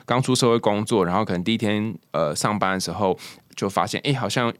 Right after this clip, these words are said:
发生一些意外，然后有些事情要紧急处理，就发现，哎，高跟鞋断了，或者是，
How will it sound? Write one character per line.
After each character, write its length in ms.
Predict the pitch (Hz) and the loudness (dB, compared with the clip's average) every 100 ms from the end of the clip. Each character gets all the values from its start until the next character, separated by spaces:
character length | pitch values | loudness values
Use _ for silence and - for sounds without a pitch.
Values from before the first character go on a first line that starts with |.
| _ | _
发 200 | - 117 | -2 0
生 140 | 120 | 2
一 60 | 110 | 0
些 100 | 110 | 0
意 200 | - 113 | 0 -2
外， 260 | 95 98 76 | 2 2 2
然 100 | 87 | -2
后 80 | |
有 60 | 98 | -2
些 100 | 90 | -4
事 100 | 104 | -4
情 100 | 107 | -2
要 100 | 98 | -2
紧 160 | - 95 | -2 -2
急 140 | 85 | -2
处 220 | 85 - | -4 -2
理， 80 | 87 | -4
就 100 | 80 | -2
发 100 | 92 | -2
现， 100 | 87 | 0
哎， 20 | 127 | 0
高 160 | 131 | 2
跟 140 | 120 120 | 2 2
鞋 100 | 104 | 0
断 280 | - 98 82 | 2 2 2
了， 100 | 87 | -2
或 180 | 123 110 | 2 2
者 60 | |
是， 160 | 104 | 2